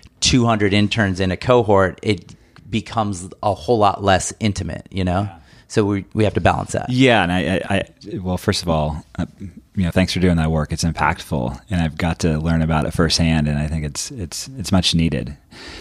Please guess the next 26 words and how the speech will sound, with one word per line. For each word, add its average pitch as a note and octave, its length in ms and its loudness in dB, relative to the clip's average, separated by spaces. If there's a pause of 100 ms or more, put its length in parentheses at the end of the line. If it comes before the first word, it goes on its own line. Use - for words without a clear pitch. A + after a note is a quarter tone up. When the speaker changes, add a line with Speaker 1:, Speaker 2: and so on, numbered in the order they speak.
(180)
Speaker 2:
Um, F#2 580 2 (200)
well, A2+ 80 -2
let's A#2+ 120 -2
talk D#3 180 0
about D3 180 4
a - 20 0
few A2 240 2
other G2+ 180 4
things. F#2 560 0 (140)
I'm F#2 300 0
interested C3 460 0
in F#2+ 380 2
kind G2+ 240 0
of F2+ 60 0
the E2+ 40 -4
agency F#2 460 0
landscape F#2 480 0
here. G2 320 -4 (400)
It's - 200 -8
really A#2 200 2
healthy. G2+ 520 0
It G2+ 200 -6
seems B2+ 400 0
like A#2+ 140 2
everybody's, G#2+ 760 2 (640)
um, F2+ 720 -4